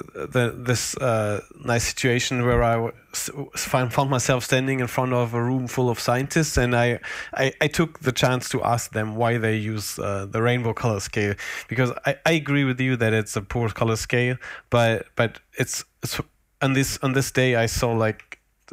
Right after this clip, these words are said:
twen-, twenty presentations of, from scientists, and it was, like, fifty of, fifteen of them used, uh, rainbow color scales,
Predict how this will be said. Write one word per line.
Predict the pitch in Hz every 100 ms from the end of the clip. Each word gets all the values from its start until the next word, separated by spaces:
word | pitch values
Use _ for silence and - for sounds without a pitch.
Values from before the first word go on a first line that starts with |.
| - - 480
twen-, | - 127 127 -
twenty | - 139 147
presentations | 143 139 135 - 127 127 147 139
of, | - 120 - -
from | - 131 123
scientists, | - - 117 127 135 -
and | 113 113
it | 110
was, | 113
like, | 110 107 -
fifty | 147 139 -
of, | 117 110 110
fifteen | - 151 - 147 139
of | 123
them | 120 120
used, | 113 120 110 -
uh, | 113 110
rainbow | 110 113
color | 107 120 110
scales, | - - 110 113